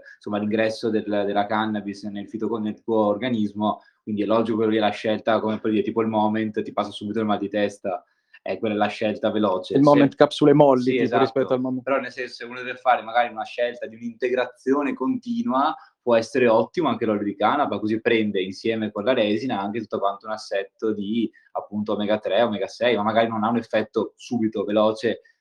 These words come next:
Speaker 1: altamente biodisponibile al cento per cento, tipo come l'M C T, ma magari uno lo prende tre volte al giorno, è contentissimo.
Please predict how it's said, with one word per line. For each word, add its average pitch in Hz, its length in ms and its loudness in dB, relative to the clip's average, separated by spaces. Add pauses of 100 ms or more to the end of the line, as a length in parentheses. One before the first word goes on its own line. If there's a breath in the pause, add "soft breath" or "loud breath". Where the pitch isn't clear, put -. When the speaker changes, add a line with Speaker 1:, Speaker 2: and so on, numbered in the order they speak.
Speaker 1:
altamente 113 580 -2
biodisponibile 110 920 -2
al 104 100 -2
cento 104 280 -8
per 104 140 -4
cento, 101 420 -8
tipo - 260 -12
come 101 200 -10
l'M 104 140 -18
C - 200 -16
T, - 120 -12
ma 113 100 -10
magari 104 260 -2
uno 107 100 -10
lo 107 80 -6
prende 107 200 -6
tre 107 120 -10
volte 104 240 -4
al 127 100 -2
giorno, 120 380 -4
è - 40 -12
contentissimo. - 840 -16